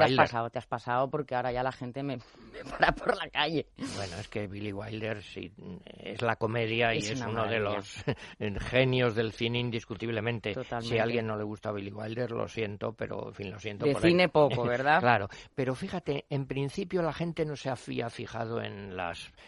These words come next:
Speaker 2: en las músicas de Billy Wilder. Pero, como te decía antes, si yo divido el libro, digamos, por, eh, capítulos y hablo de, eh, Bernard Herrmann, Dimitri Tiomkin, Marvin Hammerschmidt,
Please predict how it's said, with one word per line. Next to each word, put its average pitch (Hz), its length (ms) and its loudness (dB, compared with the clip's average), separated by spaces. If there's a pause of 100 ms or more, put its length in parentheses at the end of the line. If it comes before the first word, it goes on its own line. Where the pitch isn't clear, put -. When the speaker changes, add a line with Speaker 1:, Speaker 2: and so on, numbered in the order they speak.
(140)
Speaker 2:
en - 220 -10
las 107 200 -8
músicas 120 480 0
de 101 80 0
Billy 104 220 0
Wilder. 90 420 -8 (380)
Pero, 113 320 -4
como 104 280 -4
te 104 140 -4
decía 156 340 -4
antes, 131 320 -4 (220)
si 123 180 -6
yo 131 100 2
divido 147 360 0
el 123 120 -2
libro, 120 480 0
digamos, 107 460 0
por, 107 420 -2 (220)
eh, 107 260 -8
capítulos 127 680 -2
y 104 60 -2
hablo 113 360 0
de, 101 320 -2 (220)
eh, 87 500 -8
Bernard 117 400 -4
Herrmann, 104 460 -2
Dimitri 117 440 -4
Tiomkin, 113 460 0
Marvin 117 400 -2
Hammerschmidt, 107 460 -4